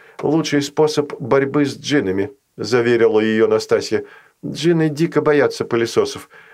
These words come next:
Большинства боевых магий нет, а вот пылесоса – да». «Но почему?» Настасья пожала плечами. «Не могу точно сказать.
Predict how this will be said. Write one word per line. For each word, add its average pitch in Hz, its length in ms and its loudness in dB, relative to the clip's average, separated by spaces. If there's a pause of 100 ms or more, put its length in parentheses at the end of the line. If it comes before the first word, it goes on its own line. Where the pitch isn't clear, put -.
(140)
Большинства 143 720 0
боевых 135 460 0
магий 135 460 0
нет, 165 360 0
а 139 100 2
вот 135 240 0
пылесоса – 147 800 0
да». 120 300 0 (580)
«Но 120 140 -4
почему?» 214 680 -4 (840)
Настасья 117 540 0
пожала 110 380 2
плечами. 101 540 -2 (320)
«Не 165 200 -2
могу 139 300 0
точно 117 420 -4
сказать. 113 520 -2